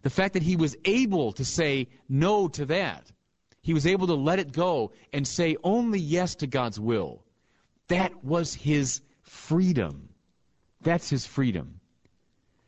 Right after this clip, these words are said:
How about now these disciples of Jesus? "Lord, I'll follow you. Don't worry, I'll be your disciple.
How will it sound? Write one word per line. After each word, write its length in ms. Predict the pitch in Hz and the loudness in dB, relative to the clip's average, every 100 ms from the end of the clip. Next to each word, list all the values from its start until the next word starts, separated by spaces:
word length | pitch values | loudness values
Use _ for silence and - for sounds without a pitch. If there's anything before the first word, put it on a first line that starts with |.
| _ _ _ _ _ _ | _ _ _ _ _ _
How 80 | 254 | 0
about 180 | 277 | 2
now 140 | 208 190 | 2 2
these 160 | 175 | 0
disciples 560 | 151 143 170 165 147 120 | -2 -2 0 0 -2 -4
of 80 | 113 | -2
Jesus? 480 | 120 113 82 - - _ _ _ _ _ _ _ - | -2 -2 -6 -14 -20 _ _ _ _ _ _ _ -6
"Lord, 260 | 156 190 208 | 0 2 2
I'll 200 | 180 277 | 2 0
follow 400 | - 190 160 151 | 0 -2 0 0
you. 360 | 143 170 214 214 _ _ _ _ | 0 0 -2 -8 _ _ _ _
Don't 220 | - 269 214 | 0 2 2
worry, 320 | 185 175 196 | 2 4 2
I'll 180 | 180 233 | 0 0
be 160 | 214 | 0
your 140 | 180 156 | 0 -2
disciple. 600 | 127 123 107 - 156 | -4 -4 -4 -6 -10